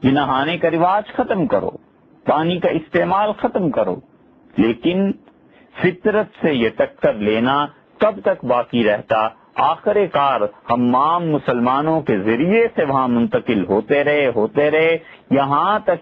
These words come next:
कि एक मौका ऐसा आया जो अब आप देख रहे हैं, इसकी बिना पड़ी और लोगों ने ईसाइयत के इस मार्फत के, मार्फत के तरीके को, जो कि वैसे ही गैर फितरी था, रद्द कर दिया।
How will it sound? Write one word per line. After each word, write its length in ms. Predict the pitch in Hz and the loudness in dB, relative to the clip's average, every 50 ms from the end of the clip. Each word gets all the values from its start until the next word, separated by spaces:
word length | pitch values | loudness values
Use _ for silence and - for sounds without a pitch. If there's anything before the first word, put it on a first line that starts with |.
| - - | -2 -2
कि 60 | 156 | 0
एक 220 | 131 131 120 - | 0 0 0 0
मौका 320 | 127 113 110 107 - 113 104 | 0 0 0 0 0 0 0
ऐसा 360 | 98 101 104 - - 110 101 98 101 | 0 0 -2 -2 -2 -2 0 0 0
आया 300 | 110 120 127 131 131 - - - _ - | 0 0 0 -2 -2 -4 -10 -20 _ -2
जो 100 | - 127 | 0 0
अब 180 | 131 - 113 107 | 0 2 0 0
आप 180 | 107 101 95 90 | 0 0 -2 -4
देख 360 | 95 87 95 104 113 - - | -2 -2 0 0 0 0 -2
रहे 140 | 117 123 131 | -2 -2 -2
हैं, 320 | 143 151 160 165 160 - - - - - | -2 -2 -4 -6 -8 -8 -14 -10 -6 -4
इसकी 320 | 131 - - - 139 117 | -4 -4 -2 -2 -2 0
बिना 320 | 104 113 113 117 117 117 | 0 0 2 2 0 0
पड़ी 420 | 113 - 131 139 156 175 202 214 185 | 0 0 -2 0 0 0 0 0 -2
और 240 | - - 135 135 127 | 0 0 0 0 2
लोगों 400 | 127 123 131 123 113 120 117 117 | 2 0 0 0 0 0 0 0
ने 280 | 127 139 147 151 147 - - - - - | 0 0 -2 -2 -4 -8 -14 -18 -4 -2
ईसाइयत 640 | - - - - 139 127 127 127 120 123 131 123 123 - | -2 -2 0 0 0 0 0 -2 -2 -4 -4 -4 -4 -4
के 260 | - 156 160 165 160 | -2 -2 0 0 -2
इस 260 | 160 - 190 208 202 - - - - | -2 -2 -2 -4 -4 -6 -6 -2 0
मार्फत 600 | 101 107 123 131 139 135 135 - - 131 120 - - - 135 | 0 2 2 2 2 0 -2 -2 -4 -6 -6 -6 -6 -2 -2
के, 280 | 135 127 123 110 101 98 - - 120 123 117 | 0 0 0 0 -2 -2 0 0 0 2 2
मार्फत 500 | 113 117 120 131 135 139 - - - 135 - - | 2 0 0 0 0 -2 -2 -4 -6 -6 -4 -6
के 60 | 120 | -6
तरीके 500 | 107 - 107 110 117 120 113 - 143 131 | -4 -2 -2 -2 -2 -2 -2 -2 -2 -2
को, 360 | 117 139 156 165 165 175 - - - - - - - - | 0 0 2 2 0 -2 -4 -10 -18 -20 -20 -10 -2 0
जो 140 | 135 160 156 | 0 0 2
कि 180 | - 165 151 123 | 0 0 0 0
वैसे 600 | 107 - - - 107 135 160 180 180 - - 226 | 0 -4 -4 -2 0 0 2 0 0 -2 -4 -2
ही 120 | 240 240 | -2 0
गैर 280 | 202 143 143 147 147 135 | 0 2 2 0 0 -2
फितरी 380 | - - 110 - - 101 101 104 | -4 -8 -8 -4 -2 -2 -2 0
था, 140 | - 160 | -2 -2
रद्द 260 | 143 98 247 175 185 - | -2 0 -2 -2 -2 -2
कर 200 | - - - 214 | -2 -2 -2 -2
दिया। 280 | - - - - - | -6 -12 -16 -18 -20